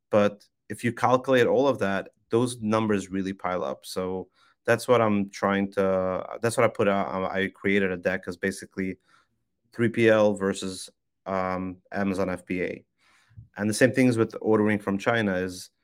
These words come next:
is, like, people bring in a ton of product because you wanna be in stock,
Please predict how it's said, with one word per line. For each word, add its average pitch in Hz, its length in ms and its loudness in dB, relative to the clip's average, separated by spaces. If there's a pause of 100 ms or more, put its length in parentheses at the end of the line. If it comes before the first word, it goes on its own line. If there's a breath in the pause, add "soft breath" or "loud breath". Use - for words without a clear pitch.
(260)
is, 98 220 -4
like, 92 280 0
people 104 280 -4
bring 107 300 0
in 104 160 2
a 101 40 -2
ton 98 220 0
of 98 80 -2
product 101 420 -4 (680)
because 101 220 -6
you 98 100 2
wanna 98 240 0
be 95 180 -2
in 113 120 -4
stock, 107 500 -2